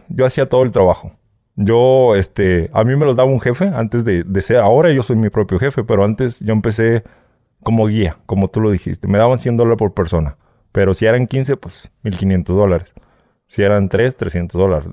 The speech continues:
o sea, dependiendo. Pero siempre íbamos dos, uno enfrente y uno atrás, checando con el teléfono, puro teléfono. Entonces a mí me daban cien dólares por persona y yo lo que hacía era que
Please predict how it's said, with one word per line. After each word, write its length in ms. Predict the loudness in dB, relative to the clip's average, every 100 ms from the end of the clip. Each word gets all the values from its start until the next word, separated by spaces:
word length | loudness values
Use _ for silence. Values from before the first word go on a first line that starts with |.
| _
o 120 | -10
sea, 140 | -2 -2
dependiendo. 500 | 0 -2 0 -2 -2
Pero 100 | -2
siempre 240 | -2 0
íbamos 280 | 0 2 2
dos, 280 | 0 0 _
uno 120 | -4
enfrente 320 | -2 -2 -2 -2
y 60 |
uno 100 | -2
atrás, 240 | -2 -4 -4
checando 340 | -2 -2 -2
con 140 | -4
el 140 | -6 -6
teléfono, 400 | -6 -6 -6 -6
puro 180 | -4 -2
teléfono. 400 | -4 -4 -8 -12 _ _ _ _ _ _ _ _ _ -20 _ _ _ _ _
Entonces 260 | -4 0 2
a 40 |
mí 60 | 2
me 80 | 2
daban 200 | 2 0
cien 160 | 0
dólares 200 | 2 2
por 140 | 0 -2
persona 480 | -2 -2 -2 -2 -6
y 100 | -2
yo 120 | 0
lo 120 | 0 0
que 80 |
hacía 240 | -4 2 4
era 160 | 2
que 240 | 2 -4